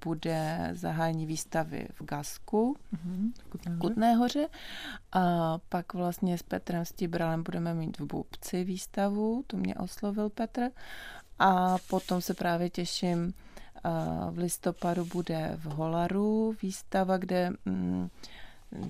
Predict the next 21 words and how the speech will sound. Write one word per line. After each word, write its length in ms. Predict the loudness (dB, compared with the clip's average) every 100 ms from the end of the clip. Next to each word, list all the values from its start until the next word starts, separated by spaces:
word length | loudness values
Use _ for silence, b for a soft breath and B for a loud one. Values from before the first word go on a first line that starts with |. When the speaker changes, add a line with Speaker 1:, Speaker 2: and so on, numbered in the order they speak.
| -8 -4
Speaker 1:
pracovní 600 | -2 -2 0 4 4 6
název 480 | 6 4 2 -2 -2
je 80 |
právě 420 | -2 -2 -4 -4 -6
přenos 540 | -2 0 2 0 -2
nebo 240 | -4 -4 -6
transfer 760 | -4 -2 -2 -4 0 0 2 -2
a 60 |
to 160 | -6 -6
budu 200 | -4 -2
mít 220 | -2 -2
výstavu 500 | -6 -4 -2 -2 -4
s 80 | -6
Petr-, 380 | -6 -6 -4 -2
eh, 140 | -2 -2
s 40 |
Patrikem 500 | -2 -2 -2 0 0
Háblem, 800 | 2 2 2 2 0 2 0 -2
se 240 | -6 -6 -6
Zuzanou 480 | -4 -2 0 0 0
Růžičkou 800 | -2 -4 -8 -8 -6 -4 -4